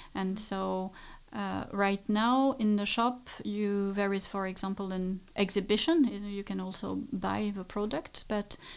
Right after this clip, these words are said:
uh, this group took, um, ties and they made new things out of them, like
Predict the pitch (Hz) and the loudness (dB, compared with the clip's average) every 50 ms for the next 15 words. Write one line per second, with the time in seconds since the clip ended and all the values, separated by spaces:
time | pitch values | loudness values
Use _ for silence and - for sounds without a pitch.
0 | - - - - - 208 190 190 190 196 202 196 202 - 220 240 254 247 247 - | -18 -18 -14 -8 -6 -4 -2 -2 0 0 2 2 2 4 4 4 4 2 0 -4
1 | - - 240 240 233 233 240 - - - - - - - - - - - - - | -6 -2 0 2 2 0 -2 -4 -12 -12 -12 -14 -20 -20 -20 -20 -20 -20 -20 -14
2 | - - - - - - 220 208 202 196 196 180 180 180 180 185 - 190 196 - | -10 -10 -10 -10 -8 -4 -2 0 0 0 0 0 0 0 0 0 0 0 -2 -2
3 | - 240 240 - - - - - - - - - - - - - - - - - | -4 -6 -6 -8 -10 -12 -16 -20 -20 -20 -20 -20 -20 -20 -20 -16 -16 -16 -12 -8
4 | - - 226 220 220 254 302 339 359 349 - - - - - - - - - - | -2 2 2 4 4 4 4 4 4 4 4 2 0 -4 -14 -20 -20 -20 -10 -4
5 | - 214 208 208 208 196 202 196 196 190 190 185 180 185 180 180 - - - - | 0 2 4 4 4 4 2 2 2 0 0 0 -2 -2 -4 -6 -8 -8 -4 -2
6 | 208 202 208 208 196 202 - 247 254 277 277 277 202 190 185 190 - 190 190 214 | 0 2 2 0 0 -2 0 4 6 6 6 4 2 -2 -4 -6 -6 -8 -8 -8
7 | - - - - - 160 156 143 - - - - | -10 -12 -10 -8 -8 -8 -8 -8 -8 -10 -12 -14